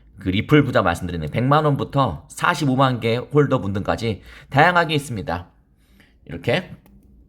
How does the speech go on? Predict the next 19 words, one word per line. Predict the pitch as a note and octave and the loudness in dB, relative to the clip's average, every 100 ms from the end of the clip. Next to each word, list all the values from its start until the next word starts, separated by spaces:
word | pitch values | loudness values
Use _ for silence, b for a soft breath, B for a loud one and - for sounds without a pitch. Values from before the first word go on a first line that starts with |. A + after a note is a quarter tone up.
| _ _ - - | _ _ -16 -4
아, | G#2+ G2 F#2+ F#2+ | 0 2 2 0
저 | A2 | 0
리-, | A#2+ D3 | 0 0
리딩은 | D3 F3+ A3 A3 | 0 0 2 4
하지 | G3+ G#3 | 4 2
않지만 | C3 C#3 D#3+ C3 | 0 0 0 2
저 | A#2+ G#2+ | 0 0
주식 | - C#3 D3+ | -2 -4 -4
하는 | F#3+ | -6
것까지 | E3+ D3+ G#2+ - | -4 -2 -2 -2
제가 | A2 | -4
말씀드립니다. | D2+ - F#2+ G2 E2 - - - | -4 -6 -10 -12 -14 -14 -16 -8
어, | D#4 | -6
에이텍 | A#4+ - G4 | -4 -4 -8
축하드립니다. | - - F4 D4+ C4 A#2 D2+ C#2 | -8 -4 -4 0 0 0 -2 -4
어, | - C#3 | -4 -6
지금도, | D3 F#3+ A#3+ A3+ G#3+ G#3 - | -6 -6 -4 2 2 0 -12
지금 | F3 | -12
봐볼까요? | F#3 D3+ D3 - F3 | -10 -10 -8 -8 -8